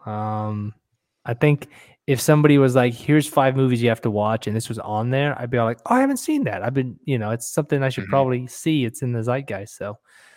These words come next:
Speaker 1: I'm gonna take Cocktail.
Speaker 2: Uh, uh, I don't think I had even heard of this movie until
Speaker 1: What? Oh,
Speaker 2: I
Speaker 1: okay.
Speaker 2: saw it on a list that was, like, Razzie movies that were pretty good,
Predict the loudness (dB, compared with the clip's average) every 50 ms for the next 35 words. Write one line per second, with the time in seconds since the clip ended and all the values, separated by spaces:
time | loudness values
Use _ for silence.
0 | _ _ -20 -20 -20 _ _ -14 -12 -10 -10 -10 -10 -10 -12 -14 -14 -14 -16 -16
1 | -16 -18 _ _ _ _ _ _ -6 -2 0 0 0 0 -2 -4 -6 -10 _ _
2 | _ _ _ _ _ _ -12 -12 -12 -14 _ _ -2 0 0 2 4 2 2 2
3 | 2 0 2 4 4 2 4 4 2 2 2 2 0 -2 -4 -6 -8 -2 0 0
4 | 2 2 2 0 0 0 0 0 0 -2 -4 -2 -2 -2 -2 -2 -4 -4 -6 -8
5 | -8 -6 -4 -2 0 2 4 4 4 2 0 -2 _ _ _ _ _ 2 2 2
6 | 2 2 -2 -2 -2 0 2 2 2 2 4 4 4 4 2 2 0 -2 -2 -4
7 | -4 -4 -2 0 0 0 0 0 0 -2 -2 -4 -8 -14 -18 _ _ _ _ _
8 | _ _ _ _ -4 -4 -2 -2 -2 -6 -6 -6 -4 -4 -4 -4 -4 -6 _ _
9 | _ _ _ _ _ _ _ -8 -4 0 0 0 0 0 -2 -2 -2 -2 -2 -2
10 | -2 -2 -4 -4 -4 -4 -4 -4 -4 -6 -10 -10 -8 -8 -8 -8 -10 _ _ _
11 | -12 -6 -4 -4 -4 -2 -2 -2 -2 -2 -4 -6 -10 -18 -20 -20